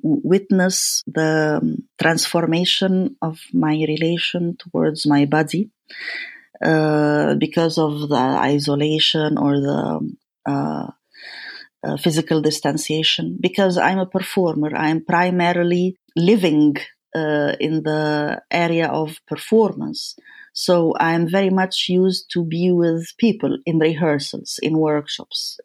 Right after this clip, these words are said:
to be with more people in performances. The spectators that I meet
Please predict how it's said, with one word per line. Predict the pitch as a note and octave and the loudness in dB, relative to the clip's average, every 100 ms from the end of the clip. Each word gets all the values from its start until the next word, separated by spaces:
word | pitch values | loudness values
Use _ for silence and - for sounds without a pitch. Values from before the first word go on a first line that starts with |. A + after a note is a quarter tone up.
| - | -6
to | E3 | -4
be | E3 F3+ | 0 2
with | F3 E3 E3 E3 D#3+ - - - - | 4 4 4 2 -2 -8 -20 -16 -2
more | F3+ A3 B3 | 4 6 4
people | A#3 E3 D3+ D3+ - | 2 -6 -2 -2 -2
in | - D3+ - | 0 0 0
performances. | C#3+ - - F3+ E3+ D3 D3 - E2+ - - - - - | -4 -6 0 2 4 0 -2 -4 -6 -6 -16 -20 -18 -4
The | D3+ | 0
spectators | E3+ - F3 D#3+ - A#3 C4 D4 E4+ D4 - - | 0 0 -2 -4 -2 0 2 0 -4 -4 -8 -8
that | F3+ E3+ | -6 -2
I | - E3 D#3+ D3 F3+ | 0 2 2 2 2
meet | E3+ F3 F3+ | 2 2 0